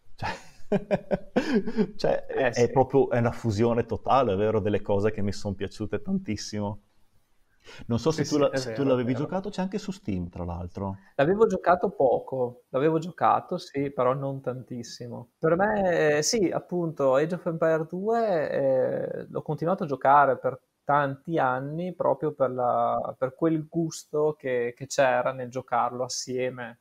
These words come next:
Speaker 2: nel giocarli tutti assieme
Speaker 1: Tra
Speaker 2: in
Speaker 1: l'altro, se
Speaker 2: party,
Speaker 1: non,
Speaker 2: eh.
Speaker 1: se ti ricordi, uno o due anni fa, eh, forse anche tre anni fa, adesso che ci penso, l'abbiamo giocato qua a casa mia,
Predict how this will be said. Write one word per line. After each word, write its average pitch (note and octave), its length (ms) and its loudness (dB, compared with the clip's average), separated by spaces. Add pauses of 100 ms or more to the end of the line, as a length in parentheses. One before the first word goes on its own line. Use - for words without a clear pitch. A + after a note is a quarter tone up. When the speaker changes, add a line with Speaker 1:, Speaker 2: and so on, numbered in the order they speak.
Speaker 2:
nel C3+ 140 -20
giocarli B2+ 440 -4
tutti - 260 -12
assieme B2+ 560 -6
Speaker 1:
Tra A2 100 -6
Speaker 2:
in - 20 -6
Speaker 1:
l'altro, B2 460 -2
se - 160 -6
Speaker 2:
party, - 0 -
Speaker 1:
non, A#2+ 240 -2
Speaker 2:
eh. - 120 -16
Speaker 1:
se - 160 -8
ti B2+ 120 -6
ricordi, B2+ 600 0
uno C3 320 0
o C3+ 40 -2
due A#2 220 2
anni A#2+ 260 0
fa, G#2+ 800 -4
eh, G#2+ 120 -4
forse A#2+ 320 -4
anche G#2+ 280 -4
tre G#2+ 220 -4
anni G2+ 260 -2
fa, F2+ 280 -10
adesso F#2+ 340 -4
che G2+ 120 -2
ci A2+ 140 -6
penso, F#2+ 360 -2
l'abbiamo G#2+ 240 2
giocato A#2 400 -2
qua G#2+ 140 4
a G#2 40 -4
casa G#2+ 280 0
mia, G#2+ 520 -2